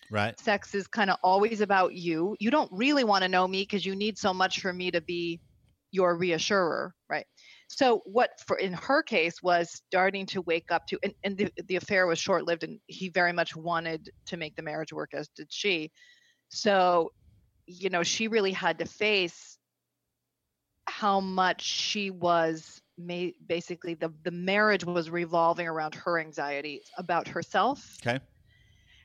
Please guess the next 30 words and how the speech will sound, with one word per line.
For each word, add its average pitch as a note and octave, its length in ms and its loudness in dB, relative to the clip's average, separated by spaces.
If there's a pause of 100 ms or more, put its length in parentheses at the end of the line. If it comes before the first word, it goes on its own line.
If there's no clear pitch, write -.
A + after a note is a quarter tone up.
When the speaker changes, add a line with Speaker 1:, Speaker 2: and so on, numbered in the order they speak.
(160)
Speaker 2:
And G#3+ 260 4
so A3+ 160 4
she A3+ 120 0
had A3+ 260 2
to A#3 60 0
see A3+ 300 -4
how G3 180 2
she F#3 200 -4
was E3+ 160 -8
doing E3+ 320 -4
it D3+ 140 -10
and F3+ 140 -6
the F3+ 60 -2
myriad F#3 460 2
ways E3+ 340 0
she E3+ 180 -4
would D3+ 240 -8
take - 460 -8 (480)
in G3+ 180 -2
sex, - 580 -4 (120)
in G#3+ 200 -4
their F#3 400 2 (180)
interactions. D#3 800 -6 (680)
And G3+ 500 4 (480)
so A3+ 180 4
once G#3+ 320 2
she A#3+ 160 0
could F#3+ 240 0
see A#3+ 360 -2
it C#3 200 0